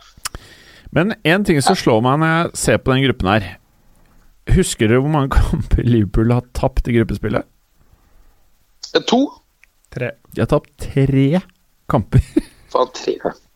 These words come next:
Speaker 1: Det er ganske my-, det er sjelden du ser et lag tappe tre kamper og gå videre.
Speaker 2: Ja, spesielt med, ja, det er det.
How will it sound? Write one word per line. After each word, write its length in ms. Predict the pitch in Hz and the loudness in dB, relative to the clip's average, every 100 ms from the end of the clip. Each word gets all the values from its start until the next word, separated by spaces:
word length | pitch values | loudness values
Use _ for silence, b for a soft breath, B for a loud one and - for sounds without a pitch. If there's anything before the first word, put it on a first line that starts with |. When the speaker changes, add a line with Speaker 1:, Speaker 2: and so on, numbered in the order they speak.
| B B - | B B 0
Speaker 1:
Det 120 | 135 | 2
er 60 | 123 | 2
ganske 300 | 285 - 196 | 0 -2 0
my-, 140 | 180 160 | 0 2
det 80 | 139 | 2
er 140 | 139 | 0
sjelden 380 | - 196 117 123 | 0 0 0 0
du 80 | 175 | 0
ser 380 | - 143 139 156 - | 2 2 4 2 -2
et 120 | 151 | 0
lag 160 | 135 135 143 | 2 2 0
tappe 180 | 147 151 | 0 -2
tre 300 | - - 123 120 | -2 0 0 0
kamper 300 | 139 98 113 | -2 0 2
og 60 | |
gå 80 | 117 | 4
videre. 160 | 110 165 b b b _ - - _ _ _ - _ _ _ _ | 4 0 b b b _ -20 -20 _ _ _ -20 _ _ _ _
Speaker 2:
Ja, 300 | 240 - 247 214 | 0 2 2 0
spesielt 500 | - 208 220 135 - | 0 0 2 0 0
med, 140 | 220 220 | 0 2
ja, 140 | 190 | 2
det 80 | 220 | 2
er 100 | |
det. 40 | 135 | 2